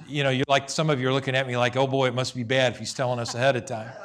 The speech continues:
No, because I want you to get in faith for what God's gonna do. I think we're gonna hit January running. I really do. I think we're gonna hit January running. We need to get ourselves ready for it.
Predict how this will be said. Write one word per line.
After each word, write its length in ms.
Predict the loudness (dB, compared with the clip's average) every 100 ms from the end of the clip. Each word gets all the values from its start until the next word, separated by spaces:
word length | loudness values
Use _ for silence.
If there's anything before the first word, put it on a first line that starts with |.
| -16 -18 -20 -20 -20 _ -16 2
No, 320 | 8 8 8
because 360 | 4 4 4 6
I 80 |
want 280 | 6 4 4
you 80 | 2
to 60 | 2
get 200 | 2 2
in 160 | 0
faith 480 | -2 2 2 2 -2
for 140 | -2
what 240 | 0 0 2
God's 320 | 2 2 0
gonna 240 | -6 -6
do. 380 | -4 -4 -6 -12 _ _ _ _ -20 -10 4
I 200 | 4 6
think 260 | 2 2
we're 140 | 2 4
gonna 180 | 4
hit 460 | 4 2 0 -4 -4
January 560 | 0 0 2 2 4 4
running. 480 | 2 2 0 -6 -12
I 140 | -4 -2
really 340 | 2 2 2
do. 260 | 0 -2 -2
I 120 | -4
think 200 | -4 -4
we're 100 | -2
gonna 160 | -2 -2
hit 220 | -2 -2
January 460 | -4 -4 0 0 2
running. 300 | 2 2 0
We 80 |
need 200 | -2 -4
to 40 | -2
get 160 | 0
ourselves 480 | 0 -2 0 -2 0
ready 260 | 0 2 0
for 380 | -2 0 2
it. 140 | 0